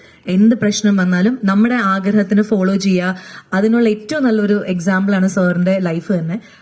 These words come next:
അപ്പൊ അത് വഴിയെ വഴിയെ നമുക്ക് എല്ലാവർക്കും മനസ്സിലാവും ഓരോരോ കഥകളിലൂടെയും സിനിമയിലൂടെ.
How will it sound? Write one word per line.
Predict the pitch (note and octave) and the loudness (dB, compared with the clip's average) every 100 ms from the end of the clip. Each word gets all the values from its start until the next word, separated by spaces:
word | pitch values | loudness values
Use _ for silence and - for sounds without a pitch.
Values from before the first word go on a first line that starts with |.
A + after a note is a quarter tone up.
| - | -12
അപ്പൊ | D3+ F#3 | -4 -2
അത് | F3+ G3 | 0 -2
വഴിയെ | F#3 F3+ G#3 | 0 0 2
വഴിയെ | G#3+ G3+ A3+ | 2 2 2
നമുക്ക് | G#3+ G3 G#3+ | 0 0 0
എല്ലാവർക്കും | F#3+ G3 G3 A3+ | 0 0 0 0
മനസ്സിലാവും | G3+ F#3 F#3 G3+ E3+ F3 | 0 0 -2 -2 -2 0
ഓരോരോ | F3 F3+ F3+ | 0 0 0
കഥകളിലൂടെയും | F3+ F3+ F3 E3+ E3+ D#3+ F3 | -2 -4 -4 -6 -6 -6 -6
സിനിമയിലൂടെ. | F#3 E3 E3 D#3+ D#3 | -6 -6 -6 -6 -8